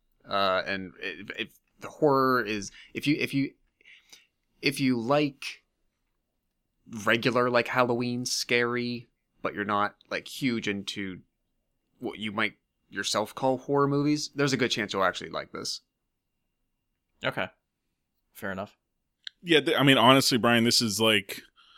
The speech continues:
Speaker 3: the happy middle ground between the gory, scary movie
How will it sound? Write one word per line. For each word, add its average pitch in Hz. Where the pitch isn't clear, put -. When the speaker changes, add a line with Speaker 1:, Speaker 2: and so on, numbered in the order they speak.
Speaker 3:
the 110
happy 117
middle 110
ground 110
between 101
the 92
gory, 98
scary 101
movie 98